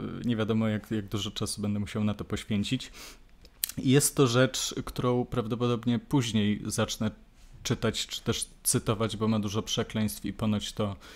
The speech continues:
nie jest dobre dla streamera, jeśli YouTube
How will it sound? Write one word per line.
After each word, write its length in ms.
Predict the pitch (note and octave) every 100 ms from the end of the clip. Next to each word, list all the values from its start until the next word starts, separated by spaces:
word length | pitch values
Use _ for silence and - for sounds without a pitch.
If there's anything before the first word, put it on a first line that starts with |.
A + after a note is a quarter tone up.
| - - -
nie 160 | A#2 A2
jest 220 | G2+ -
dobre 280 | G#2+ F2+ G2
dla 140 | G2+
streamera, 500 | - - A2 G#2 G2+
jeśli 460 | G2 - - G2 F#2+ - -
YouTube 540 | - A2+ - G#2+ -